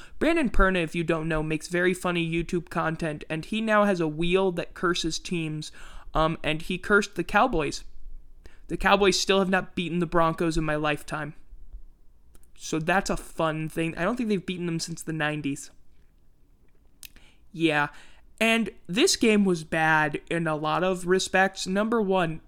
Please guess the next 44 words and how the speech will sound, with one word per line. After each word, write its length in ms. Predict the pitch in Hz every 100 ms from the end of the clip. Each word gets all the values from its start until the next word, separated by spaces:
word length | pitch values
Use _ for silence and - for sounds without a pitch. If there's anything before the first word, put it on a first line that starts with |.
| -
the 80 | 165
Broncos 440 | 185 214 262 233
hadn't 240 | 220 208
scored 440 | 190 - 180 180 -
thirty 280 | 170 175 165
all 160 | 160
year. 360 | 156 151 147 - - - - - - - - -
They 140 | 160
scored 320 | 160 - 170
thirty 340 | - - 160 156
in 120 | 147
this 140 | 147
game. 200 | - 139 -
Number 280 | 185 185
two, 320 | 165 196 214 - -
the 100 | 175
Cowboys 360 | 180 214 285
didn't 220 | 240 196
score 320 | - - 170 202
until 280 | 180 165
the 160 | 135 -
last, 420 | 156 180 - - - -
uh, 320 | 160 156 151 - - -
quarter. 480 | - 165 180 220 214 - -
They 180 | 170 170
scored 320 | - 175 -
two 180 | 226 190
garbage 360 | 190 190 180
time 180 | 190 165
touchdowns, 560 | 170 165 - 180 202 165
which 160 | 156
helped 240 | - 151 -
my 200 | 156 147
fantasy 440 | 156 151 151 156
team 260 | 170 175 170
because 240 | 151 151
I 80 | 151
start 320 | - 165 160
Dak 220 | 170 -
Prescott. 480 | 202 202 - 151 - - - -
Which, 220 | 208 -
by 100 | 330
the 80 | 240
way, 160 | 160